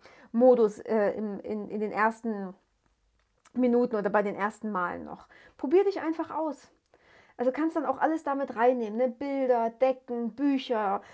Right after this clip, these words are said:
vielleicht dein Journal, Stifte zum, zum Schreiben, zum Malen, wie auch immer. Bei mir wären Kuscheltiere mit dabei. Also ein Teddy würde mit Sicherheit mit reinkommen, weil ich bin einfach total Teddy- und Kuscheltier verrückt. Auch je nachdem,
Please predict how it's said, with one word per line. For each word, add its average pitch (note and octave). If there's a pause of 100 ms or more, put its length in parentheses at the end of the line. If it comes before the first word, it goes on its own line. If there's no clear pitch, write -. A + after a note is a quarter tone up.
vielleicht C#4+
dein C4+
Journal, C4
Stifte G#3+
zum, B3
zum C4+
Schreiben, A#3+
zum C4+
Malen, B3+
wie B3+
auch B3+
immer. A3+ (240)
Bei D4
mir D#4
wären D#4+
Kuscheltiere C#4+
mit F#3+
dabei. F3
Also C#4 (120)
ein D4
Teddy E4
würde D4
mit C#4
Sicherheit C#4
mit C4
reinkommen, B3+
weil A#3+
ich A3
bin A#3+
einfach A#3+
total C4
Teddy- B3+
und B3
Kuscheltier D4+
verrückt. G3
Auch A#3+
je C#4
nachdem, C#4